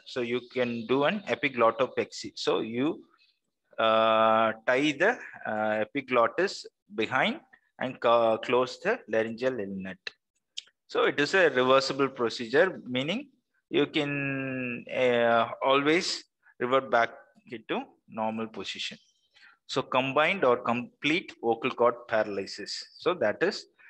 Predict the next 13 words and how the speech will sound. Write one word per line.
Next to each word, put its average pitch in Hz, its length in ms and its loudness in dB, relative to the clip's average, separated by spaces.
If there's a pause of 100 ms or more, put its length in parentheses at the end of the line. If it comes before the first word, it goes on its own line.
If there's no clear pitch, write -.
(200)
recurrent 151 540 0
and 117 180 -4
superior 143 480 0
laryngeal 113 520 2
nerve 123 280 -2 (160)
palsy, 104 580 -2 (180)
both 107 440 -2
together. 92 460 -6 (560)
So 175 160 4
it 131 160 4
can 143 240 2
be 185 340 4
unilateral 131 720 0